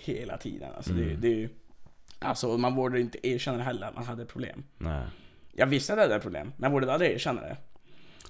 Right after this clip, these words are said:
Speaker 2: Vad
Speaker 1: Du
Speaker 2: gör,
Speaker 1: vet.
Speaker 2: vad gör du med det här nya lånet då?
Speaker 1: Ehm, det här nya lånet, ja, det
Speaker 2: Trettio K liksom, bara.
Speaker 1: trettio K in på banken. Pang, så får jag min lön också. Då är det plötsligt
Speaker 2: Typ femtio.
Speaker 1: femtio K är på,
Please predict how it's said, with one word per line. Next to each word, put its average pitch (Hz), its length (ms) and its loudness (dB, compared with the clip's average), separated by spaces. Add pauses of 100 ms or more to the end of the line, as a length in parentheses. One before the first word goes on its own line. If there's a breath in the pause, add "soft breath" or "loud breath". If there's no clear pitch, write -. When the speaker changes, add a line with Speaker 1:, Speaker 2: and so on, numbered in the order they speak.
(100)
Speaker 2:
Vad 123 120 8
Speaker 1:
Du 139 60 12
Speaker 2:
gör, 147 140 12
Speaker 1:
vet. 123 80 4
Speaker 2:
vad 147 100 12
gör 160 140 12
du 156 60 12
med 151 120 10
det 143 60 12
här 139 80 8
nya 135 200 8
lånet 135 380 6
då? 67 140 0 (680 loud breath)
Speaker 1:
Ehm, 110 760 10 (360)
det 135 80 4
här 143 100 6
nya 139 140 8
lånet, 139 240 6
ja, 135 260 10 (180)
det 123 560 8
Speaker 2:
Trettio 117 320 4
K 113 220 6
liksom, 90 300 2
bara. 90 160 8
Speaker 1:
trettio 85 220 4
K 156 220 4
in 139 140 4
på 139 100 -2
banken. 127 560 -2 (420)
Pang, 151 320 4
så - 180 -4
får 127 120 0
jag 123 140 2
min 123 120 0
lön 127 240 4
också. - 260 -6
Då 107 120 -2
är 117 100 2
det 113 100 2
plötsligt - 540 -8 (340 loud breath)
Speaker 2:
Typ 95 140 0
femtio. 110 460 2
Speaker 1:
femtio 135 500 2
K 139 200 0
är 104 100 0
på, 98 340 -4